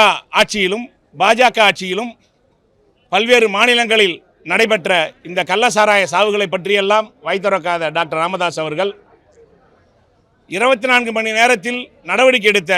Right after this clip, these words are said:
முதலமைச்சருடைய செயல்பாடுகளை பொறுத்து கொள்ள முடியாமல் அபாண்டமான குற்றச்சாட்டுகளை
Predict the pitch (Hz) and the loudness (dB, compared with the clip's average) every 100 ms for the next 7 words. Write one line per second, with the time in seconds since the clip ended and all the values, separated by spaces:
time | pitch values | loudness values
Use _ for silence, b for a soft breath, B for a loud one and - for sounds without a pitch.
0 | 165 - 175 208 247 247 214 214 202 160 | 0 -4 -6 -2 0 0 -4 -2 -2 2
1 | 190 220 220 214 196 170 190 190 214 190 | 0 2 2 2 -2 -4 -6 -6 -4 -2
2 | 185 175 175 170 165 208 - _ _ _ | -2 -4 -2 -2 -2 -6 -8 _ _ _
3 | _ _ _ _ _ - 185 233 233 220 | _ _ _ _ _ -4 2 4 4 4
4 | 226 233 202 190 226 214 190 180 180 | 4 2 -2 0 2 2 2 0 0